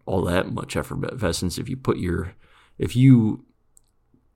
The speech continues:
seal your ear flaps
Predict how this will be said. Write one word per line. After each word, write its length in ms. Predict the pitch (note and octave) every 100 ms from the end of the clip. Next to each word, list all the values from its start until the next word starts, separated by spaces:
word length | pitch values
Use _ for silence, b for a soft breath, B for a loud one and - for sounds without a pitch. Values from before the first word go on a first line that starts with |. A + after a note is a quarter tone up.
| _ _ _ - C3
seal 540 | - - D3 D#3+ D#3
your 420 | C3+ A2 G#2 G2+ -
ear 260 | B2+ G#2 F#2
flaps 640 | - G2+ F#2 - - -